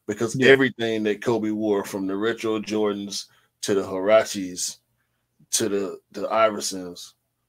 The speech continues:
Speaker 1: is coveted in the sneaker community and are held at,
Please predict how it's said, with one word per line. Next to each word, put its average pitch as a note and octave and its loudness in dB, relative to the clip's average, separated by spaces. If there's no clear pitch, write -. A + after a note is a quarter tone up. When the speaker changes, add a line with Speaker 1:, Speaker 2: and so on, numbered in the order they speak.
Speaker 1:
is - 0
coveted A2 4
in G#2 -4
the G2 -8
sneaker G2+ -6
community F#2 -6
and F#2+ -6
are G#2 0
held A2 4
at, G2+ -2